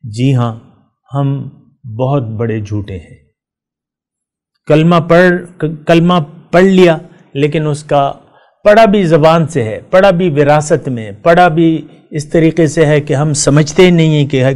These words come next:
کلمہ ہے کیا۔ کلمے کی، کے معنی کو ہم نہیں جانتے، کلمے کی حقیقت سے ہم واقف نہیں ہیں۔ تو آپ ایک چیز کی حقیقت سے واقف نہیں ہیں، ویسے ہی یہ تو جنت کا ایک سودا ہے۔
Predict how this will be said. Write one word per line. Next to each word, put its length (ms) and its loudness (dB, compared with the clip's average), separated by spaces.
کلمہ 260 2
ہے 320 0
کیا۔ 180 -10
کلمے 400 2
کی، 560 -4
کے 80 0
معنی 540 4
کو 240 2
ہم 80 -2
نہیں 300 -2
جانتے، 420 -10
کلمے 420 4
کی 280 -2
حقیقت 520 2
سے 160 -2
ہم 260 -4
واقف 380 -6
نہیں 320 -4
ہیں۔ 380 -14
تو 100 -4
آپ 280 0
ایک 220 0
چیز 260 -4
کی 140 -2
حقیقت 480 -6
سے 100 -6
واقف 420 -4
نہیں 240 -6
ہیں، 80 -4
ویسے 320 -2
ہی 280 -4
یہ 180 4
تو 160 2
جنت 680 0
کا 400 4
ایک 420 -6
سودا 540 2
ہے۔ 200 -4